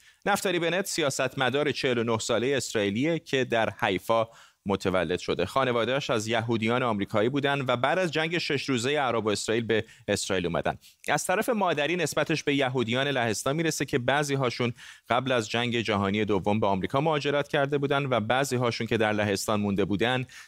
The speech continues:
در جریان هولوکاست جانشون رو از دست دادن. نفتالی کوچکترین پسر خانواده است. تحصیلات پیش دانشگاهیش رو در حیفا گذرونده. دورهٔ خدمات نظامیش رو هم در یگانهای تکاوران ویژه موسوم به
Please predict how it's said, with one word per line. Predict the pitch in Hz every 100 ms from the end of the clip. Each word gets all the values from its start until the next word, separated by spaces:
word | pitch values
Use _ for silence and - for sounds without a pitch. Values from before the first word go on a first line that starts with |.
| -
در | 110
جریان | 92 113 107 113 127
هولوکاست | 110 101 98 110 98
جانشون | - 104 92 98 92
رو | 82 - - -
از | 95 90
دست | 95 82 -
دادن. | 87 85 - - - -
نفتالی | 147 - 160 175
کوچکترین | 170 156 151 - 147 180
پسر | 160 151 143
خانواده | 139 135 113 110
است. | 135 -
تحصیلات | 120 107 120 113 123
پیش | - 117
دانشگاهیش | - 110 104 - 110 120
رو | - 120
در | 113 101
حیفا | 110 98 135
گذرونده. | 147 147 151 147 143 143 - - - -
دورهٔ | 113 123
خدمات | 123 120 110 113 131
نظامیش | 113 104 101 123
رو | - 123
هم | 123 123 - _ _ _
در | 110 107 104 101
یگانهای | 110 110 101 101 117 113
تکاوران | 117 107 101 101 107 117
ویژه | 104 101 90 123
موسوم | 127 101 - 110
به | 113 107